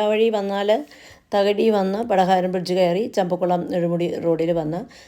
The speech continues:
ചങ്ങനാശ്ശേരിക്ക് പോകാനായിട്ട് കഴിയും. ഞങ്ങൾ ഏകദേശം മൂന്നരയോടെയാണ്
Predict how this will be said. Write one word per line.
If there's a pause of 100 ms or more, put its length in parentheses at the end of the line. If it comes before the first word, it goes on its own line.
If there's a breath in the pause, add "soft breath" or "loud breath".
(160 loud breath)
ചങ്ങനാശ്ശേരിക്ക്
പോകാനായിട്ട്
കഴിയും. (920)
ഞങ്ങൾ
ഏകദേശം
മൂന്നരയോടെയാണ്